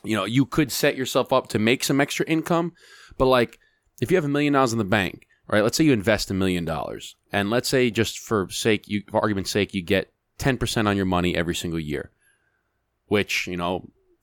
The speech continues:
the f-, stock market's gonna fluctuate, but in the long term, it'll average about ten percent, maybe a little bit less. Let's call it eight percent.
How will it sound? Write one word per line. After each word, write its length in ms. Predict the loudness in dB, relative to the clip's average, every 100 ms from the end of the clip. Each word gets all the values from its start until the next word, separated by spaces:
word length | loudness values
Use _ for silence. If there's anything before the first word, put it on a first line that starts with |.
| -12
the 60 | -12
f-, 120 | -12 -18 -6
stock 300 | 0 0 2
market's 300 | 0 0 -2
gonna 140 | -2
fluctuate, 600 | 2 0 0 0 2 2
but 100 | 2
in 100 | 0 2
the 60 |
long 460 | 2 4 4 2 -2
term, 500 | -2 2 4 2 0
it'll 220 | -2 -4 0
average 600 | 2 2 2 -2 -2 -4
about 260 | -6 -4
ten 140 | -6 -6
percent, 360 | -8 -8 -10
maybe 260 | -8 -2 0
a 40 |
little 120 | 2 0
bit 80 |
less. 300 | -6 -10 -16 -20 _ _ _ _ _ -10
Let's 140 | -6
call 160 | 0 0
it 60 | 0
eight 160 | -6
percent. 340 | -6 -8 -10